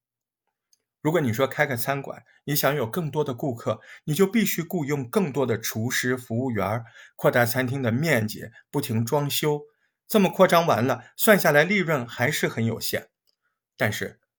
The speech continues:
微软的工程师就不一样，人家一次性开发完系统之后，剩下的就是一个销售问题。每多卖一份儿，你付出的成本就接近于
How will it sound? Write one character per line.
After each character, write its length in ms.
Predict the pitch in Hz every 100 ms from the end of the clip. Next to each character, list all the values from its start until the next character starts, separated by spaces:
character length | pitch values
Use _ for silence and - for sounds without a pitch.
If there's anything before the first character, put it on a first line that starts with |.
| _ -
微 160 | 220
软 200 | 214 143
的 120 | 90
工 160 | - 180
程 180 | 180 135
师 240 | - 165
就 160 | 175 101
不 180 | 90 90
一 140 | 87
样， 140 | - - _ - -
人 180 | - 139
家 180 | 185 180 - -
一 180 | 151 196
次 180 | 202
性 240 | 180 139 117
开 240 | - 147
发 160 | 139 135
完 180 | 113 117
系 200 | - 135
统 180 | -
之 140 | 98 113
后， 240 | 113 - -
剩 280 | - - 202
下 180 | 151 139
的 140 | 110
就 200 | 104 196
是 140 | 139 -
一 100 | 90
个 120 | 82
销 260 | - 113 110
售 200 | 110 95
问 200 | 101 87
题。 240 | - 117 _ _ _
每 260 | - 151 120
多 280 | 113 196 190
卖 220 | 196 147
一 200 | - 117
份 180 | 117 139
儿， 120 | - _
你 180 | - 139
付 260 | 117 - 180
出 160 | -
的 140 | 147 113
成 260 | - 101
本 220 | 139 - - _
就 160 | - 113
接 300 | - 147 147
近 180 | 147 98
于 240 | 92 -